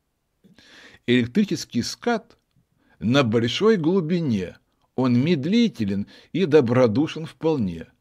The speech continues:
Только трогать его не советуем. Может током ударить, за это он. Юла. Лесной жаворонок. Не блистает оперением,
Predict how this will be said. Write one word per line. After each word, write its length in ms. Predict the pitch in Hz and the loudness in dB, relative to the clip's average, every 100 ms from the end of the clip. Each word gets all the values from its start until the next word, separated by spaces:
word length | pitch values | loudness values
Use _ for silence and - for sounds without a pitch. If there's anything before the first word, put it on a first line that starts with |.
| _ _ _ - | _ _ _ 2
Только 380 | 170 123 123 | 2 2 -2
трогать 640 | 101 107 127 185 180 208 170 | -2 0 2 2 2 0 0
его 360 | 180 143 160 165 | -2 2 2 2
не 200 | 127 123 | 0 -4
советуем. 800 | 101 87 156 202 95 67 50 _ _ _ _ _ _ _ | -6 -2 0 0 -2 -12 -14 _ _ _ _ _ _ _
Может 500 | 101 135 110 117 - | -2 0 0 -4 -4
током 380 | 220 233 156 120 | 2 2 4 2
ударить, 600 | 117 98 78 69 73 _ _ _ _ | 0 -2 -6 -8 -16 _ _ _ _
за 180 | - 147 | -2 2
это 340 | 160 135 127 123 | 4 4 2 -2
он. 320 | 123 123 - _ _ _ _ _ _ _ _ _ _ _ _ | -2 -6 -14 _ _ _ _ _ _ _ _ _ _ _ _
Юла. 560 | 220 208 190 107 69 - _ _ _ _ _ _ | -6 -2 0 0 -4 -12 _ _ _ _ _ _
Лесной 640 | - 95 98 - 165 233 220 | -8 -6 -6 -4 0 2 2
жаворонок. 800 | 156 170 104 73 62 50 _ _ _ _ _ _ _ _ _ - | 0 0 0 -2 -14 -20 _ _ _ _ _ _ _ _ _ -4
Не 140 | 104 | -4
блистает 720 | 78 78 78 - 202 208 196 | -4 -10 -12 -6 0 0 -2
оперением, 880 | - - 127 101 95 82 69 57 - | -6 -2 -2 0 -2 -6 -14 -20 -20